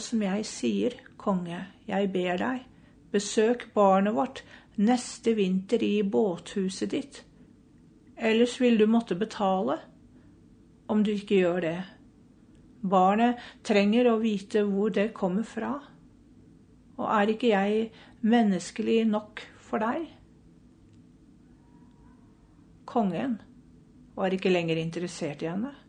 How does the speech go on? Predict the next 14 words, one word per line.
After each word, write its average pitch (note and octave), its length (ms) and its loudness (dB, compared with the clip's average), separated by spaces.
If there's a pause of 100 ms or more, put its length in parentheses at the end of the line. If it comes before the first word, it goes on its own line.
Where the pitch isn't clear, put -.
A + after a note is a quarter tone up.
(580)
ga F3 240 2
ikke F3 220 -4
noe G3 80 -4
svar. A3+ 480 -8 (800)
Han A#3+ 180 8
var A#3 320 6
kvitt C4+ 320 -4
sin A#3 320 4
melankoli A3+ 800 4
og G#3+ 160 2
ville G#3+ 320 2
hjem. A3+ 380 2 (2500)
Kongen G3+ 500 0
dro. G3+ 280 -2